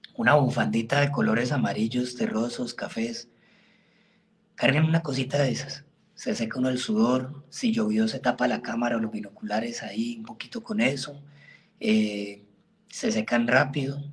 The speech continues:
Una jata, una bufandita de, de tela de secado rápido. Son bacanísimas. Y además pone uno aquí la cámara, los binoculares y no se sudan tanto. En fin, cositas de esas como divertidas.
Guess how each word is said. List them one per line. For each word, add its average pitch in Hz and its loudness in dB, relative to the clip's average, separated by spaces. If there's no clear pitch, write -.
Una 196 0
jata, - -6
una 247 -2
bufandita 240 -2
de, 233 -6
de 110 -6
tela 113 0
de 117 2
secado 107 -6
rápido. 110 -4
Son 226 0
bacanísimas. - -2
Y 113 2
además 104 -2
pone 120 0
uno 120 2
aquí 120 -2
la 120 2
cámara, 113 2
los - -18
binoculares 107 -4
y 123 -10
no 104 -14
se 113 -8
sudan 113 -8
tanto. 117 -6
En - -8
fin, 123 -10
cositas - 0
de 262 4
esas - -2
como - -6
divertidas. - -10